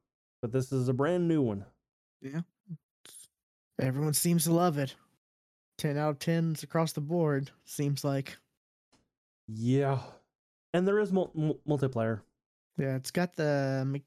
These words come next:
Speaker 2: it also has the mechanic where, like, you can leave notes and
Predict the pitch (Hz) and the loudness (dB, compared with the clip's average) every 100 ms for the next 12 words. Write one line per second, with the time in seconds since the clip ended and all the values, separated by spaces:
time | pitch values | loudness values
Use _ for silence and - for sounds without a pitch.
0 | - 151 175 180 160 143 147 135 131 147 | -6 -2 -2 0 0 0 0 -2 -2 -2
1 | 143 143 - 131 123 123 135 131 135 131 | 0 -2 -2 -2 -2 -4 -6 -4 -2 -2
2 | 143 143 131 135 123 127 135 - - - | -4 -6 -6 -4 -2 -2 -4 -8 -6 -4
3 | 123 120 120 | -2 -4 -4